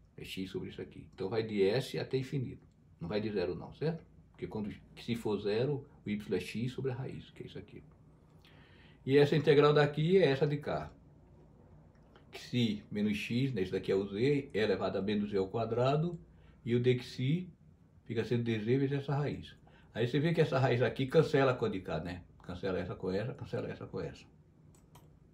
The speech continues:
Então aí simplifica, o problema fica dessa forma. Você vê que é integral de duas gaussianas, né? Uma gaussiana, outra gaussiana. Certo?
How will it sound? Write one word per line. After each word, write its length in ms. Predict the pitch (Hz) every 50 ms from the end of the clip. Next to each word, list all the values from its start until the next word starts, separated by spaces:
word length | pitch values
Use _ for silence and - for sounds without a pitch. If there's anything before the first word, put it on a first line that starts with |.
| - - - - - - - -
Então 260 | - 92 - 107 113
aí 140 | 110 - 123
simplifica, 600 | - - 135 - 156 143 - - 113 104 107 - -
o 20 |
problema 360 | - - 98 92 101 107 110
fica 200 | - - 123 123
dessa 240 | 113 117 117 - 123
forma. 360 | - - - - - - 80 82
Você 160 | - - 107 101
vê 120 | 127 135
que 120 | 135 -
é 20 | 135
integral 460 | 127 123 135 120 113 110 113 127 127
de 240 | 120 123 120 123 120
duas 220 | 113 120 139 143 147
gaussianas, 540 | 147 139 131 - - 113 101 101 92 80 80
né? 120 | 82 82 - - - - - - -
Uma 100 | - 85
gaussiana, 540 | 87 95 95 - - - 95 95 107 123 123
outra 180 | 113 110 110 110
gaussiana. 460 | 110 110 - - - - - - - - - - - - - - - - - - - - - - - - - - - - -
Certo? 260 | - - 131 143 -